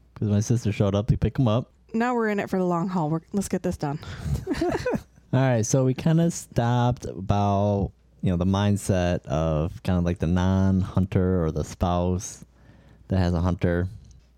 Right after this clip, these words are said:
Speaker 1: and how your mindset of hunting kinda transitioned, kinda not appreciating how much I was out hunting or how much importance I had on hunting.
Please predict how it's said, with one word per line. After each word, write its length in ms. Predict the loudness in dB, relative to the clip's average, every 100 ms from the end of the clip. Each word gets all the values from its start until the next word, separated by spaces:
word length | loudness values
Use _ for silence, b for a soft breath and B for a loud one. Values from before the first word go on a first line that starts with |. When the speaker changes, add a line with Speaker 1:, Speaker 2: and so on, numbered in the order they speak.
| -12 -2
Speaker 1:
and 280 | 0 2 2
how 440 | 2 2 0 -2 0
your 760 | 2 4 4 4 4 2 0 -2
mindset 500 | 0 2 2 2 0
of 120 | 0
hunting 300 | 0 2 2
kinda 200 | 2 0 0
transitioned, 840 | 0 0 2 0 2 2 2 0 b b -14 -2
kinda 540 | 2 4 4 4 2 0 B B B B -4
not 220 | 0 2
appreciating 560 | 2 2 2 2 4 4
how 100 | 4
much 220 | 2 2
I 80 | 2
was 100 | 2
out 200 | 2 2
hunting 460 | 2 2 2 4
or 200 | 4 2
how 200 | -2 0
much 180 | 0 0
importance 360 | 0 2 2 2
I 60 |
had 260 | 0 0 0
on 160 | 0
hunting. 540 | 0 -2 0 2 2